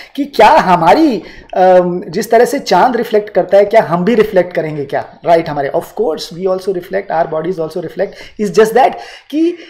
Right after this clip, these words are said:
जब हमारे ऊपर, और <laughs> हम reflect नहीं करेंगे तो हमको, हम,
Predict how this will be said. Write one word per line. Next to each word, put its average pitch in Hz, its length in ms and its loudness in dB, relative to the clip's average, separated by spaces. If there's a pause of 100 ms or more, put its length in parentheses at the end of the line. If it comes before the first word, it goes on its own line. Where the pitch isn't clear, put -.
(160)
जब - 260 4
हमारे 214 340 4
ऊपर, 254 200 4
और 202 220 2
<laughs> - 340 -6
हम 226 120 0
reflect 190 380 0
नहीं 247 120 -4
करेंगे 233 300 -2
तो 214 80 -4
हमको, 196 460 -4
हम, 185 360 -10